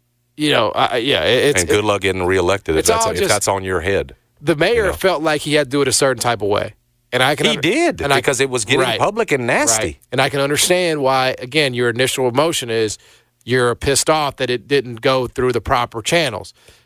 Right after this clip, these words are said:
Speaker 1: But there's a reason why the mayor didn't want to do it, because look at what would have probably happened anyway, the same thing. We would have been in the same song and dance. Y'all would have done the same thing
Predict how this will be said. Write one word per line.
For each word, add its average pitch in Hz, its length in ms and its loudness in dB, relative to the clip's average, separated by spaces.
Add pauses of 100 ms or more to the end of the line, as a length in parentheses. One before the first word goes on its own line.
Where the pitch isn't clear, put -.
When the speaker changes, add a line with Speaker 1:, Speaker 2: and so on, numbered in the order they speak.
(160)
Speaker 1:
But 127 300 0 (140)
there's 139 180 2
a 135 60 2
reason 156 380 2
why 120 440 0 (360)
the 127 100 -6
mayor 127 300 2
didn't 123 180 -2
want 120 100 -2
to 113 40 -4
do 120 200 0
it, 127 100 0
because 123 320 -2 (140)
look 123 220 0
at 131 160 2
what 123 220 0
would 131 200 2
have 120 140 -4
probably 127 420 -2
happened 117 360 -2
anyway, 131 400 0
the 95 120 -10
same 143 440 0
thing. 135 340 0
We 123 100 -2
would 127 100 0
have 117 120 -6
been 131 220 -2
in 120 160 -4
the 104 60 -10
same 151 380 0
song 147 280 0
and 131 100 -4
dance. 147 220 0 (260)
Y'all 143 220 2
would 143 100 -4
have 131 80 -6
done 147 160 0
the 123 60 -6
same 156 300 0
thing 151 360 -2